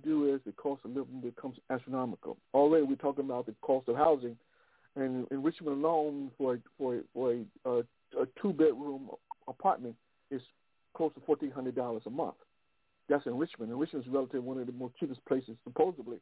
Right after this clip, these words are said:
to live. So if it's fourteen hundred a month for a two-bedroom apartment in Richmond, imagine in a place like Washington, D C, and New York, or Philadelphia, or L A, or, or, or San Francisco. Imagine what the rents are there.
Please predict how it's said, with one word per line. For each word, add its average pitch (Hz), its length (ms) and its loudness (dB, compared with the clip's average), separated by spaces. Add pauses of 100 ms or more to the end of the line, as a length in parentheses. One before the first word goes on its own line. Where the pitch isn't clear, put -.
(300)
to 143 80 -8
live. 120 240 -4 (520)
So 127 120 -6
if 117 60 -8
it's 117 140 -12
fourteen 160 280 -4
hundred 147 240 -6
a 127 40 -10
month 139 280 -8 (340)
for 127 100 -4
a 113 40 -8 (140)
two-bedroom 143 680 0
apartment 117 420 -6
in 117 60 -8
Richmond, 113 340 -6 (420)
imagine 151 440 2
in 135 60 -8
a 127 40 -8
place 139 220 -2
like 120 120 0
Washington, 131 460 0
D 127 60 -6 (100)
C, 147 60 2 (160)
and 113 100 -4
New 135 80 2 (120)
York, 135 180 0
or 98 120 -4
Philadelphia, 127 640 2 (420)
or 123 180 6
L 135 200 6
A, 143 200 4 (360)
or, 120 220 0
or, 110 220 -2
or 117 180 -2
San 131 140 -2
Francisco. 123 600 -6
Imagine 131 340 0
what 123 100 -6
the 113 60 -4
rents 120 260 -4
are 123 100 2
there. 120 280 -2